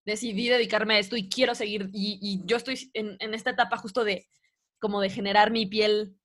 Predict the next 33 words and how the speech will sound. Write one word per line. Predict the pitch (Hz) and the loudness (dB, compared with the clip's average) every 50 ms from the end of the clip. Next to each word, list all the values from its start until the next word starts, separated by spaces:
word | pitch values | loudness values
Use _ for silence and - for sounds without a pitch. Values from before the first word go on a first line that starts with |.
| _ _ _ | _ _ _
gruesa | 185 196 233 233 233 220 220 - 233 220 220 | 0 2 4 4 4 4 2 2 2 4 4
y | 220 214 | 2 0
de | 202 | -2
decir, | 202 196 190 196 247 226 | -4 -6 -6 -6 -6 -6
"Ok, | 220 - | -6 -4
esta | 233 226 240 240 226 208 202 202 196 196 220 208 | -4 -2 0 0 0 0 -2 -4 -2 -2 -4 -4
soy | 190 240 214 | -2 -4 0
yo | 196 220 233 | 2 2 2
y | 240 226 | 4 4
esto | 214 220 - 247 233 | 2 0 2 0 4
duele | 254 247 233 277 | 4 4 4 4
bien | 302 285 311 330 349 370 | 4 4 4 4 4 4
cabrón, | 370 359 370 427 453 466 480 494 523 523 508 | 4 4 6 6 6 6 6 4 2 0 8
pero | - 294 269 254 | 10 12 12 12
úsalo. | 247 285 320 302 - 277 226 220 - 220 220 220 220 - _ - - - - - - - - _ _ 214 | 10 8 4 6 8 8 10 10 10 10 8 8 6 0 _ -16 -14 -14 -12 -14 -14 -16 -18 _ _ -4
Ok, | 208 202 220 220 | 4 4 4 4
no | 214 208 | 4 4
digas | 185 190 196 214 | 4 6 4 4
nada, | 214 247 254 254 240 240 226 | 4 6 6 8 8 6 6
guárdalo | 190 202 202 196 196 208 214 | 8 6 6 8 6 6 6
aquí | 214 196 190 226 233 233 226 | 4 2 2 0 0 0 2
porque | 202 202 190 185 180 | 0 -2 0 2 4
lo | 180 | 4
vas | 185 202 | 4 4
a | 185 | 4
usar | 190 233 202 202 | 4 4 6 6
después", | 226 233 - - 233 240 233 226 | 4 2 6 8 8 8 8 10
¿sabes? | 254 254 269 247 | 10 8 8 8
Estoy | 233 196 247 254 | 4 2 2 2
en | 254 | 2
esa | 254 269 | 0 2
etapa | 269 254 247 - 247 | 4 4 4 6 6
de, | 240 220 185 180 190 - | 4 4 2 0 -6 -16